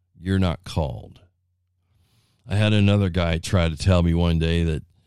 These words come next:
you know, I said, "I feel like I have a calling." I wanted to go into a prison ministry. This is before the covid debacle, which has put a, a, a, a real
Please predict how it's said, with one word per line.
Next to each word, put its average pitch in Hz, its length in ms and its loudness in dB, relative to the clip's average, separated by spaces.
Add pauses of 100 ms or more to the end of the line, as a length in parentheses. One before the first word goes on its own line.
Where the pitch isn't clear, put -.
(240)
you - 120 -4
know, 87 100 2
I 90 60 0
said, 90 180 -2
"I 92 100 2
feel 95 300 2
like 90 180 0
I 87 140 0
have 87 240 2
a 80 40 -6
calling." 87 540 2
I 78 80 -2
wanted 87 320 2
to 80 80 -4
go 82 240 0
into 80 400 -2
a 71 60 -8
prison 87 440 -2
ministry. 78 440 -8
This 87 260 -2
is 73 140 -12
before 71 400 -14
the 58 100 -16
covid 73 600 -8 (1200)
debacle, 78 720 -10 (840)
which - 320 -10
has - 180 -8
put 90 240 2
a, - 160 -8 (100)
a, 82 180 -8 (140)
a, 76 180 -10 (300)
a 82 140 -6
real 90 500 0